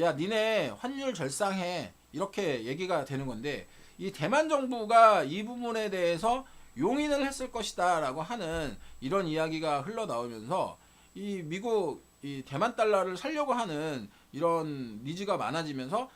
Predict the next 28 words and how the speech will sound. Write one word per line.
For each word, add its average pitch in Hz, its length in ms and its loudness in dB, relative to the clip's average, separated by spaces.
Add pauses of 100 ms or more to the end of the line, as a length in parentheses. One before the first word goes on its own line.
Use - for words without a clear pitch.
(180)
이 120 120 -10
대만의 147 920 -2 (220)
환율이 302 400 -6
급등을 254 480 -2
하는, 120 300 -6 (320)
또 - 100 -6
대만의 247 340 4
환율이 247 360 0
급등을 208 360 -4
하니까 196 440 -2 (220)
"아, 127 100 -6
이거 175 140 0
아시아 190 440 4
증시도 226 540 -2
연속적으로, 185 960 -4 (240)
어, 110 480 -8
급등할 214 400 -2
수 - 140 -6
있다"라고 156 460 0
하는 147 600 -6 (240)
이런 226 280 2
이야기가, 151 600 0
가치가 196 400 -2
급등하는 170 420 -4
거예요. 117 280 -6
환율은 320 420 -6
떨어지겠죠. 202 600 -6 (360)
그래서 220 680 6